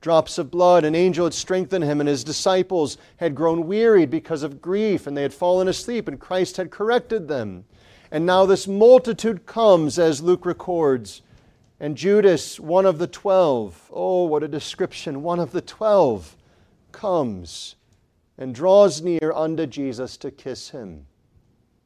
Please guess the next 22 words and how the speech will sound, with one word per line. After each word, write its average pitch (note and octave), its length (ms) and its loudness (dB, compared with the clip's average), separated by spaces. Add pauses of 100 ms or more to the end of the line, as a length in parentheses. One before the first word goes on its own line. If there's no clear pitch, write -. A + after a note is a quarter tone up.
(420)
This - 160 -14
happened. A#2 680 -6 (1000)
And D3+ 160 -10
yet, D#3+ 240 -4
brethren, C3 640 -4 (640)
it's - 200 -14
not F3+ 220 -2
merely D#3+ 440 -4
a B2+ 100 0
lesson D3 500 -6
for C3 260 -8
our B2 120 0
historical C#3 760 -6
knowledge, B2+ 640 -4
it D3 140 -4
is C3+ 160 -4
a C3 80 -4
warning C3 800 -4 (360)
for D3+ 240 -2
us B2 260 -2
to D3 120 -12
heed. G2+ 680 -8